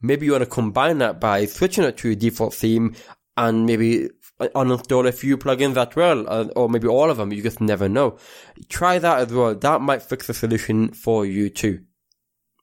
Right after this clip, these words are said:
Number five is a crucial one as well. It's about making sure that your website is scanned regularly for any malware, any backdoor,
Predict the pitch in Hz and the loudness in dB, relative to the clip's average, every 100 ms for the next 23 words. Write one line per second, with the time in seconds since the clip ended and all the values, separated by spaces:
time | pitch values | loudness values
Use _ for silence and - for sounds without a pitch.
0 | _ _ 123 156 156 151 165 156 160 - | _ _ -4 0 0 0 2 2 0 -4
1 | 127 - - - 147 - 151 139 139 127 | -12 -12 -6 0 0 2 2 2 0 -2
2 | 110 123 131 135 - 113 113 113 110 110 | 0 2 2 2 -2 0 -2 -2 -2 -2
3 | 107 117 139 151 156 - 127 120 113 107 | 0 -2 0 -2 -4 0 2 2 2 -2
4 | 98 120 160 139 143 - 110 - 107 - | 0 0 2 0 -2 -2 -4 -2 -8 -8
5 | - 135 131 135 131 - - - 104 135 | -2 2 2 0 -2 -10 -20 -10 -2 0
6 | 135 117 110 104 - - 127 139 147 143 | 0 0 0 -2 -4 -2 0 2 4 4
7 | - - 107 113 117 113 101 95 92 - | 2 -4 -2 0 2 2 0 -2 -4 -4
8 | - 131 139 139 - - _ - 120 123 | 0 2 4 2 0 -18 _ -2 -2 -2
9 | _ 117 113 113 | _ 2 4 2